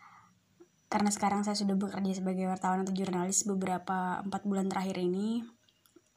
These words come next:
Sehingga, eh,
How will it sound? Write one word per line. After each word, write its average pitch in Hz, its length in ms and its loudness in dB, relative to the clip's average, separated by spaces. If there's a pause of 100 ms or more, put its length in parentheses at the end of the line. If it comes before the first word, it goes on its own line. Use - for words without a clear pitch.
(1200)
Sehingga, 233 480 8 (220)
eh, 208 440 4